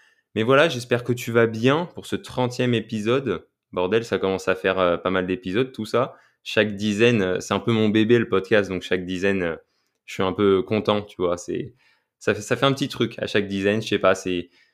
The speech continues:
oula, j'ai pas envie d'être papa tout de suite, mais, euh, mais voilà, ça fait un petit truc. Donc, euh, voilà, j'espère que tu comprends mon engouement. Si t'es là, c'est que, bah, peut-être ça te plaît,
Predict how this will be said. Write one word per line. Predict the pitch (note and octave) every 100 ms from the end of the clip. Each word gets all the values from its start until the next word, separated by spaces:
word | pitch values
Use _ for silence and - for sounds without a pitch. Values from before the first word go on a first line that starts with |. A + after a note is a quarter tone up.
| _ _ _ _ _ _
oula, | A2 F#2+
j'ai | F2+
pas | -
envie | G2+
d'être | G2 G2
papa | G2 G2
tout | F#2+
de | G2
suite, | - C3 A2
mais, | G2 F#2+
euh, | F#2 F2+ F2
mais | F#2+
voilà, | G2 F#2
ça | F2 F2+
fait | -
un | G#2
petit | -
truc. | G2+ - C3 - -
Donc, | G2 F#2
euh, | G2 F#2 F2+
voilà, | F2+ F2+ D#2 - _
j'espère | F2+ A2 G2 - A2+
que |
tu | - A2+
comprends | A2+ G#2 A2
mon | G#2 G2+
engouement. | G#2 G2+ A2+ B2 D3
Si | - -
t'es | - G2
là, | G2
c'est | G2 F2+ -
que, | F2 E2+ F2 E2+
bah, | F2+
peut-être | F#2+ -
ça | F#2
te | - -
plaît, | A2 B2+ -